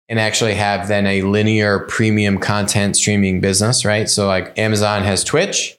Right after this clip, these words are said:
and then they have Prime Video. You've seen them cross-pollinate those two businesses to,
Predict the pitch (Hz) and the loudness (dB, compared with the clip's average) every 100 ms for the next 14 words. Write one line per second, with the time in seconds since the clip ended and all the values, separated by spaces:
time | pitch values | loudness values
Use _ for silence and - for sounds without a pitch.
0 | - 107 104 101 95 117 110 107 104 87 | -10 -4 0 0 -2 -2 -2 0 0 -2
1 | 82 - - 117 117 - 151 160 135 110 | -4 -6 0 0 0 0 2 2 2 0
2 | - - 117 120 - - 127 160 135 98 | -4 -4 -2 0 -4 -2 0 2 0 0
3 | 92 98 - _ _ _ - 117 117 - | 0 -4 -8 _ _ _ -2 0 2 2
4 | 120 113 110 110 120 - 101 98 - 117 | 0 2 0 2 0 2 2 0 -2 -4